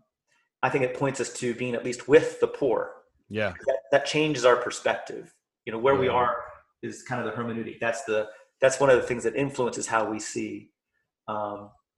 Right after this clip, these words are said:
Speaker 1: and then I think that flows easily into the Sermon on the Mount, the Sermon on the Plain.
Speaker 2: Mm-hmm.
Speaker 1: Uh, not that those somehow stand in isolation from the rest of what Jesus preaches and teaches and heals,
Speaker 2: Mm-hmm.
Speaker 1: but because they really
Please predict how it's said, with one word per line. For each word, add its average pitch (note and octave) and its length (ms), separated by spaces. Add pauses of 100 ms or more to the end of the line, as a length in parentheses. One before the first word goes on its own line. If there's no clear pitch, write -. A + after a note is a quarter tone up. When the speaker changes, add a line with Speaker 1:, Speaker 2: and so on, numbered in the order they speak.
(140)
Speaker 1:
and C3 80
then B2+ 60
I B2 60
think B2 180
that B2 220
flows B2+ 320
easily C3+ 540
into A#2 200
the G#2+ 80
Sermon B2+ 320
on A#2+ 100
the A2+ 60
Mount, A#2 320
the A2 60
Sermon A#2+ 280
on A2+ 80
the A2 80
Plain. A2 480 (760)
Speaker 2:
Mm-hmm. F#2 100
Speaker 1:
Uh, A2+ 280 (300)
not F#3+ 360
that C#3+ 200
those C#3 580
somehow C3+ 320
stand B2+ 400
in A2+ 80
isolation A#2 640
from D#3+ 160
the D3 60
rest D#3 240
of D3 80
what D#3 140
Jesus D3+ 320
preaches D3 380
and D3 100
teaches C3 440
and A#2 100
heals, - 560 (420)
Speaker 2:
Mm-hmm. G2 140
Speaker 1:
but D3 120
because C#3+ 300
they D3 120
really C3 440